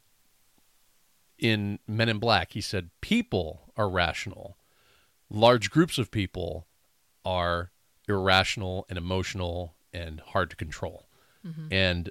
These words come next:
Speaker 1: that's why I do, I just, I don't like large groups of people. They're so unpredictable. They are so, like, you can, they can get this mob mentality in
Speaker 2: Mm-hmm.
Speaker 1: no time at all. Like,
Speaker 2: Yeah.
Speaker 1: borders of society just break down when you're in these large groups of people, and
Speaker 2: Mm-hmm.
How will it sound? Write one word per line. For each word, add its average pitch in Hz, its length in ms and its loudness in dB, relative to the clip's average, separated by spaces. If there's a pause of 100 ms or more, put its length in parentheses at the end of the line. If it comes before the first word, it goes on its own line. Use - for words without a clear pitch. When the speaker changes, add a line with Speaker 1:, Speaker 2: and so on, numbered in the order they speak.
Speaker 1:
that's 110 380 -2
why 101 400 8
I 95 260 2
do, 87 260 -6
I 104 120 -2
just, 104 320 -6
I - 160 -10
don't 110 240 -8
like 107 320 -6
large 101 320 -4
groups 117 220 -6
of 113 80 -8
people. 113 340 -4
They're 92 200 -6
so 131 500 0
unpredictable. 131 920 -2 (400)
They 104 220 -2
are 95 160 -4
so, 117 580 0 (260)
like, 107 240 0 (400)
you 117 160 -2
can, 127 180 -4
they 110 140 0
can 113 80 -4
get 104 140 -4
this - 180 -8
mob 98 420 0
mentality 104 760 -4
in 123 140 0
Speaker 2:
Mm-hmm. 131 80 -2
Speaker 1:
no 170 140 0
time 95 340 -6
at 104 100 -4
all. 123 260 -2
Like, 90 320 -8
Speaker 2:
Yeah. - 160 -4
Speaker 1:
borders 135 340 4
of 120 80 -2
society 120 520 -2
just 95 260 -6
break 98 560 -4
down 101 380 0
when 85 100 -8
you're 87 140 -6
in 87 80 -4
these 87 180 -8
large 87 360 -6
groups 104 200 -10
of 90 80 -14
people, 98 380 -6
and 87 200 -2
Speaker 2:
Mm-hmm. 151 140 -8